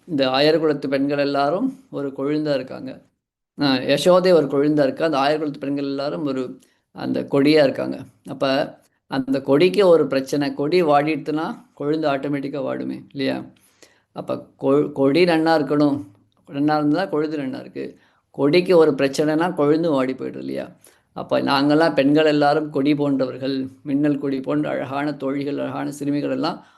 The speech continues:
உன் வாசலுக்கு முன்னாடி நிக்கிறோம். எங்களுக்கு ஒரு பிரச்சனை இருக்கு.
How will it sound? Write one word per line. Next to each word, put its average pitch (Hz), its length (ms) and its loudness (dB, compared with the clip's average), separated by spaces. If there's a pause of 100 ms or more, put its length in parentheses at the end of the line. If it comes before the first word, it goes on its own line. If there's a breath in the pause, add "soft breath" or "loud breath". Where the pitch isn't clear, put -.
(160 loud breath)
உன் 139 120 -10
வாசலுக்கு 135 480 -2
முன்னாடி 131 40 4
நிக்கிறோம். 131 800 -2 (260 soft breath)
எங்களுக்கு 151 420 2
ஒரு 139 160 2
பிரச்சனை 135 440 -2
இருக்கு. 131 480 -4